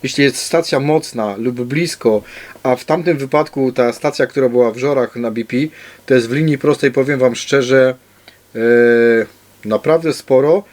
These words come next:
Zobaczcie, moi drodzy, e, pan wołał z tej stacji, a, momencie, bo tego chyba nie widać tutaj. O.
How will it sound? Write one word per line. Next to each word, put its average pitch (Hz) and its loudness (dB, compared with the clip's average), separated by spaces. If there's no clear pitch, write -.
Zobaczcie, 131 0
moi 123 0
drodzy, 113 0
e, 113 -6
pan 165 2
wołał 135 4
z - -18
tej 147 0
stacji, 131 -4
a, 107 -12
momencie, 104 -8
bo 101 -10
tego 101 -10
chyba 101 -8
nie 101 -4
widać 110 -4
tutaj. 113 -4
O. 104 4